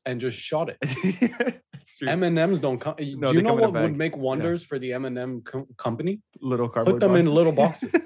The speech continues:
Speaker 1: I don't know if they've, like, <laughs> I
Speaker 2: They've
Speaker 1: don't know
Speaker 2: thought
Speaker 1: if
Speaker 2: of
Speaker 1: they've
Speaker 2: this?
Speaker 1: copyrighted that
Speaker 2: Yeah.
Speaker 1: <laughs> or,
Speaker 2: They
Speaker 1: or
Speaker 2: must
Speaker 1: they've
Speaker 2: have.
Speaker 1: patented,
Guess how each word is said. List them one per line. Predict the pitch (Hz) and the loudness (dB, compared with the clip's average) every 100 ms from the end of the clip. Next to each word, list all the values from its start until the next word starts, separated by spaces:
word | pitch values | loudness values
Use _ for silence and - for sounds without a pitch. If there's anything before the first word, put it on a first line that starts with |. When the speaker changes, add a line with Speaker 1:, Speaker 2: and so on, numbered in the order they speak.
| 370 370 - 370 - _ | 2 2 0 -4 -6 _
Speaker 1:
I | 143 | 2
don't | 170 | 4
know | 196 190 | 6 4
if | 160 | 2
they've, | 165 156 | -2 0
like, | 143 127 110 - | 0 0 -2 -16
<laughs> | - | -6
I | - - - - - - | -6 -6 -12 -8 -4 2
Speaker 2:
They've | 147 | 4
Speaker 1:
don't | 196 | 6
know | |
Speaker 2:
thought | 131 | 6
Speaker 1:
if | 147 | 4
Speaker 2:
of | |
Speaker 1:
they've | 147 | 2
Speaker 2:
this? | 165 | 0
Speaker 1:
copyrighted | 139 143 143 139 135 | -2 -2 -2 -2 -2
that | 135 139 - | -4 -4 -4
Speaker 2:
Yeah. | 131 117 | -4 -4
Speaker 1:
<laughs> | - | 0
or, | 165 - - - 226 - - - | 0 0 -12 0 2 0 -8 -4
Speaker 2:
They | 131 | 0
Speaker 1:
or | 120 | 2
Speaker 2:
must | 123 | 2
Speaker 1:
they've | 143 | 2
Speaker 2:
have. | 101 | -2
Speaker 1:
patented, | 95 123 139 143 131 135 131 | -6 -8 -8 -6 -2 -2 -2